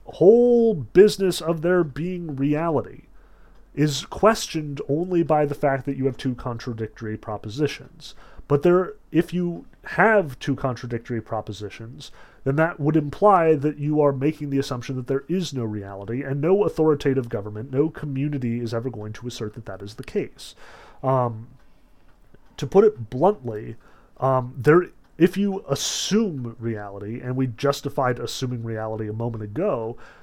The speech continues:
then you can pin all of your observations, all of your claims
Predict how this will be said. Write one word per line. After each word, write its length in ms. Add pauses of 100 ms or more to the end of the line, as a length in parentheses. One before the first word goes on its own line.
(100)
then 300
you 160
can 280 (300)
pin 420
all 320
of 100
your 120
observations, 680
all 160
of 80
your 120
claims 580